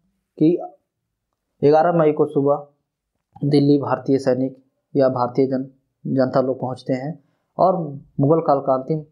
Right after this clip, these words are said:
बादशाह बहादुर शाह जफर को राष्ट्रीय नेतृत्वकर्ता घोषित कर देते हैं। ठीक है, आगे और इसके बाद सेना प्रमुख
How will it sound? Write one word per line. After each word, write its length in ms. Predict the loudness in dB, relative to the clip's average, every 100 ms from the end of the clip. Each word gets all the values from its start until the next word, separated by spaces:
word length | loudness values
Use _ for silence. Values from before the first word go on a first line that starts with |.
| _ _ -2
बादशाह 320 | -2 0 -2
बहादुर 320 | -4 -4 -6 -6
शाह 140 | -4
जफर 280 | -4 -4 -6
को 320 | -2 -2 -2 -14 _ _ -4
राष्ट्रीय 480 | -2 -2 -2 0 0
नेतृत्वकर्ता 1000 | 0 -4 -4 -4 -4 -4 -2 -2 -2 -6 _ _ -10
घोषित 360 | -10 -4 -4 -2
कर 120 | -2
देते 260 | -2 -2 -4
हैं। 320 | -4 -10 -12 _ _ _ _ _ -4
ठीक 160 | -2
है, 240 | -2 -4 _ _ -2
आगे 280 | 0 2 4
और 420 | 4 2 -4 -16 _ _ _ _ _ _ _ -4
इसके 220 | 0 2
बाद 460 | 2 2 0 -6 -14 _ _ _ _ _ _
सेना 320 | -4 0 2
प्रमुख 580 | 2 0 0 -2 -4 -14